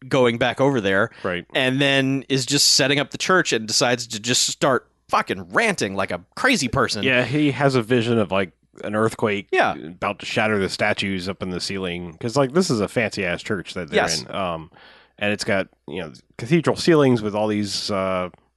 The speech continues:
Speaker 2: eh, with the, they wouldn't be gargoyles, just, like, angel
Speaker 1: Mm-hmm.
Speaker 2: things.
Speaker 1: Yeah.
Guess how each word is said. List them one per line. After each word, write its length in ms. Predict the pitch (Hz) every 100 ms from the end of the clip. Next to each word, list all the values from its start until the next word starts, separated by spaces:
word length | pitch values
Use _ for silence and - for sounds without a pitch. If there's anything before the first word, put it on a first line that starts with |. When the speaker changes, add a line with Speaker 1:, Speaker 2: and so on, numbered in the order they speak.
| -
Speaker 2:
eh, 80 | 101
with 200 | 82 80
the, 100 | 69 _ -
they 100 | 87
wouldn't 180 | 85
be 60 | 80
gargoyles, 480 | 147 151 139 127 113
just, 140 | 107
like, 160 | 104 - -
angel 500 | 135 123 120 110 101
Speaker 1:
Mm-hmm. 260 | 185 175 101 - _ _ _
Speaker 2:
things. 880 | _ - 123 113 113 110 98 - -
Speaker 1:
Yeah. 160 | 254